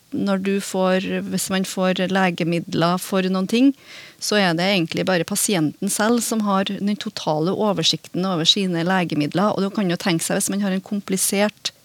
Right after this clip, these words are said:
tilstand som krever mange forskjellige legemidler, så skal det noe litt til for å ha den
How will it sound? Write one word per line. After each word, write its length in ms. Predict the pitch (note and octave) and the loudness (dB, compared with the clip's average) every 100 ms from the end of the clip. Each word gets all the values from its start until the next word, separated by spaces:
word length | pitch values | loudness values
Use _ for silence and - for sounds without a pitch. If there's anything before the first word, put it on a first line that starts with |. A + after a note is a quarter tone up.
| _ | _
tilstand 520 | - G#3+ - F#3+ A3 | 0 2 2 0 0
som 120 | - | -2
krever 320 | G3+ - G3+ E3 | -4 0 0 2
mange 280 | F#3 G3 D#3+ | 0 0 -2
forskjellige 600 | F3+ - F#3+ D#3+ D3+ F3+ - - - - | 0 0 2 0 0 0 -2 -14 -6 2
legemidler, 680 | G3+ G3 F3 E3 D#3 F#3 A#3 - - - - - - - _ | 4 4 2 2 4 4 4 -2 -20 -20 -20 -20 -20 -20 _
så 140 | - G#3 | -4 -2
skal 340 | - F#3+ D3+ | 4 4 4
det 100 | E3+ | 2
noe 160 | G#3 A#3 | 2 2
litt 240 | A3 A#3 - | 0 -2 -4
til 360 | - A3+ A#3 A#3 | 0 4 6 4
for 240 | A3+ A3+ G#3 | -2 0 2
å 60 | G#3 | 2
ha 140 | G3+ G3+ | 2 2
den 240 | G3+ G3 | 2 -2